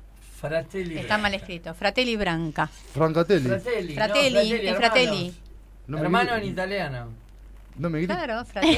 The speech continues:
Speaker 1: Ah,
Speaker 2: Branca.
Speaker 1: Fratelli
Speaker 3: No me
Speaker 1: Branca.
Speaker 3: grites.
Speaker 2: No, suena fuerte.
Speaker 3: No, fuerte, bajo yo
Speaker 2: Ese
Speaker 3: mi volumen.
Speaker 2: volumen.
Speaker 3: Ahí está.
Speaker 1: Vos
Speaker 2: Ahí.
Speaker 1: te confundiste con Brancatelli.
Speaker 2: No, porque dice Brancatelli.
Speaker 3: Francatelli.
Speaker 2: Publicaron.
Speaker 1: Claro.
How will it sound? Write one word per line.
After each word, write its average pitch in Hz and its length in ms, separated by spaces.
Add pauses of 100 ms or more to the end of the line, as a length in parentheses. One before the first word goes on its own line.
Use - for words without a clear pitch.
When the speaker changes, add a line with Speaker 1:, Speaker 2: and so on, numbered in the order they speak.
Speaker 1:
Ah, 247 80
Speaker 2:
Branca. 226 440
Speaker 1:
Fratelli 190 160
Speaker 3:
No 190 80
me 180 120
Speaker 1:
Branca. 233 140 (160)
Speaker 3:
grites. 117 180
Speaker 2:
No, 247 360
suena 233 280
fuerte. 240 460 (440)
Speaker 3:
No, 147 160
fuerte, 147 280
bajo 156 180
yo 151 140
Speaker 2:
Ese 170 60
Speaker 3:
mi 160 120
volumen. 185 180
Speaker 2:
volumen. 202 440 (520)
Speaker 3:
Ahí 107 140
está. 143 200 (100)
Speaker 1:
Vos 180 120
Speaker 2:
Ahí. 180 120
Speaker 1:
te 196 80
confundiste 165 520
con 139 220
Brancatelli. 135 640
Speaker 2:
No, 302 360
porque 214 240
dice 269 260
Brancatelli. 190 640
Speaker 3:
Francatelli. 156 500
Speaker 2:
Publicaron. 214 720 (100)
Speaker 1:
Claro. - 20